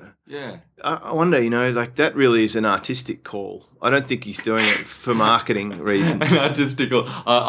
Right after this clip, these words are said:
Speaker 1: I, I hold my art so, so close
Speaker 2: Yeah, you can't have it
Speaker 1: to my
Speaker 2: anymore.
Speaker 1: heart because I've spent a lot of time developing a bird that,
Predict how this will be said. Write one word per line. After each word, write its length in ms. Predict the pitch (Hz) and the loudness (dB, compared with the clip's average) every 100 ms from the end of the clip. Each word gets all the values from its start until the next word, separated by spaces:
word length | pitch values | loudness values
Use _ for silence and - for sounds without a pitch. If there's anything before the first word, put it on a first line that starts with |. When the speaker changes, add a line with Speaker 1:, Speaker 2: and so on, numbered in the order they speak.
| 127 | 2
Speaker 1:
I, 260 | 123 120 117 | 2 2 2
I 40 | |
hold 320 | 113 135 139 123 | 2 2 2 2
my 180 | 113 113 | 0 0
art 380 | 120 117 110 | 0 0 -2
so, 680 | - - 127 123 120 117 113 | -8 -2 0 2 0 0 -2
so 220 | - 123 | -2 -2
close 360 | 123 120 117 - | 0 -2 -2 2
Speaker 2:
Yeah, 100 | 135 | 4
you 180 | 123 131 | 4 2
can't 300 | 151 139 123 | 2 2 2
have 260 | 143 123 | 0 0
it 180 | 92 - | -2 -6
Speaker 1:
to 100 | 127 | -2
my 140 | 120 | 0
Speaker 2:
anymore. 120 | 113 113 | 2 2
Speaker 1:
heart 260 | 117 117 | 2 2
because 500 | 113 117 113 104 - _ | -4 -2 -2 -2 -8 _
I've 180 | 98 98 | -8 -8
spent 220 | - 113 104 | -6 -6 0
a 40 | |
lot 160 | 107 104 | 0 0
of 100 | 90 | -2
time 300 | 110 101 95 | 2 2 2
developing 400 | 95 98 92 95 | 0 0 0 -2
a 60 | |
bird 280 | 90 101 98 | 0 0 0
that, 200 | 73 | -4